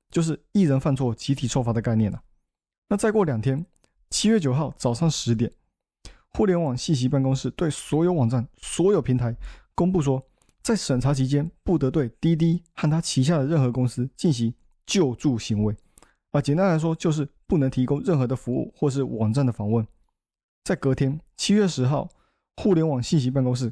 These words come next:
干，这是 <laughs> 真的太长了。反正他互联网信息办公室呢，为了向大家以及国外的媒体宣告说他是一个民意至上的国家，还，他们还拟了一个草案哦，要征求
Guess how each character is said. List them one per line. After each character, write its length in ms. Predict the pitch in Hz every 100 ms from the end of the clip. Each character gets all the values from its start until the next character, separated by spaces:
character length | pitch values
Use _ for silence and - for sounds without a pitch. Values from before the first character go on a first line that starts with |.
| - -
干， 140 | 117
这 100 | 131
是 140 | 117 113
<laughs> 80 | -
真 160 | - 156
的 100 | 135
太 140 | 143
长 200 | 123 104
了。 80 | 107 - _ _ _ _ _ - - -
反 120 | 143
正 180 | 156 175 -
他 200 | 156 160
互 240 | - 196
联 100 | 156
网 100 | 139
信 140 | 123 139
息 60 |
办 120 | 135
公 100 | 135
室 120 | 143 151
呢， 160 | 127 - _ - - - - -
为 120 | 226
了 120 | 151
向 180 | 190 170
大 240 | - 190
家 220 | 151 160 160
以 80 | 135
及 160 | 117 135
国 240 | - 135
外 160 | 175 156
的 80 |
媒 120 | 123 135
体 220 | 127 - _
宣 240 | - - 180
告 140 | 185
说 200 | 160 156 -
他 160 | - 185
是 120 | 185
一 60 | 151
个 100 | 147
民 400 | 123 143 151 190
意 180 | 226 180
至 260 | 147 - 143
上 220 | 156 123
的 60 |
国 180 | 110 120
家， 180 | 139 175 - _ _ _ - -
还， 160 | - 190
他 140 | - 247
们 140 | 196
还 80 | 175
拟 240 | 196 170
了 140 | 131 139
一 40 |
个 80 | 160
草 180 | 123 117
案 140 | 123
哦， 120 | 117 - _ _ _ _ -
要 260 | 208 208
征 420 | 202 - 208 208 220
求 460 | - - 127 127